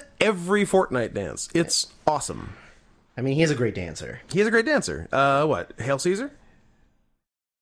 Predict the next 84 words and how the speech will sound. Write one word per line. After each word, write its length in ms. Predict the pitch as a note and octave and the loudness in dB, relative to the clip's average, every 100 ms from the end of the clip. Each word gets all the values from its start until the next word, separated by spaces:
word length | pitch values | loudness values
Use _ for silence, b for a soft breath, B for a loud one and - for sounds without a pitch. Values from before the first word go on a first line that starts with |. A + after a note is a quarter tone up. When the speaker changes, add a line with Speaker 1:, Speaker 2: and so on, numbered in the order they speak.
| _ - | _ -4
Speaker 2:
I 40 | |
mean, 140 | A2+ A2+ | -2 -2
he's 160 | A#2 | -4
in 100 | G#2 | -4
Hail 180 | F#2 C#2+ | -6 -8
Caesar, 300 | - D#2 A#2+ - | -10 -10 -8 -8
yeah. 220 | F2 - _ _ _ - | -10 -10 _ _ _ -8
Speaker 1:
He 80 | F#3 | -2
dances 260 | G#3 G2 | 0 0
in 80 | G2 | -4
it, 60 | F2+ | -2
doesn't 200 | D#3 B3+ | -2 0
he? 40 | F3 | 2
Speaker 2:
Yeah, 60 | |
Speaker 1:
Doesn't 80 | F#3 | 2
Speaker 2:
he's 100 | E3+ | 4
Speaker 1:
he 60 | F3+ | 2
dance 140 | F3+ | 4
Speaker 2:
the, 40 | F#3 | 2
Speaker 1:
on 40 | |
Speaker 2:
he's, 60 | F3+ | 4
Speaker 1:
tables? 320 | F#3+ G#3 F3 | 2 2 2
Speaker 2:
he's 120 | E3+ | 0
the 60 | D3+ | 2
gay 140 | E3+ | 2
sailor 260 | E3 F#3 B2 | 4 4 4
boy. 240 | F#2+ C#2+ | 0 -2
Speaker 1:
Yeah, 180 | - B2 | 0 0
so 120 | - | 2
don't 100 | G3+ | 2
look 120 | E3+ E3 | 2 2
at 60 | |
me 80 | D#3 | 2
like 140 | C#3 C#3+ | 2 2
I'm 80 | B2+ | 2
an 60 | |
asshole 300 | A#2+ A#2+ C3 | 0 0 0
when 100 | A#2+ | 0
I 40 | A2+ | -2
say 160 | A2 | -2
Hail 120 | A2 | -2
Speaker 2:
I'm, 220 | F#2+ - A#2+ | -2 -2 -2
Speaker 1:
Caesar. 140 | - | -2
Speaker 2:
I'm 140 | B2+ | -2
not. 240 | D3 A4 - | 0 0 -2
I 100 | A2 | -4
said 300 | C#3 A#2+ A2+ - | 0 -2 -2 -10
he 200 | G2+ A#2+ | -6 2
dances 360 | D3+ F#3+ C3+ | 2 2 -4
in 140 | G#2 - - | -8 -8 -10
that. 200 | B2+ B2+ - | -8 -8 -6
<laughs> 40 | |
Speaker 1:
You 120 | C3 | -4
looked 160 | B2 A#2 | -4 -2
at 40 | |
me 60 | A2 | -2
like 160 | F2 F2 | -2 -4
I 40 | |
was 100 | D#2 | -6
an 80 | C2 | -8
asshole. 320 | - E2 - F#3 | -8 -10 -4 2
Speaker 2:
Uh, 260 | G3 G3+ | 4 6
well, 160 | A3 F3+ | 8 6
it's 100 | D3+ | 4
just 120 | D3+ | 0
'cause 160 | C#3+ B2 | -2 -2
you 140 | C3+ | -2
are 240 | B2+ C3+ A2+ | 0 2 0
an 60 | |
asshole. 260 | A2 E3 C#3+ | 2 4 4
Speaker 1:
Oh, 20 | |
it 100 | B2+ D#3+ | 6 4
might 140 | C3+ | 4
be 80 | B2+ | 2
that. 260 | G2+ F2 - | 0 -4 -8
<laughs> 160 | - | 0
That, 180 | F#3+ - | 4 6
that. 560 | - E3 - - G#3+ - | 6 4 2 -4 -4 4
Let's 180 | E3 - | 4 4
keep 160 | D#3 | 2
that 200 | C3+ B2 A2 | 4 2 2
on 80 | |
the 80 | G2+ | -2
table. 320 | A2+ G2 F#2 | -2 -2 -4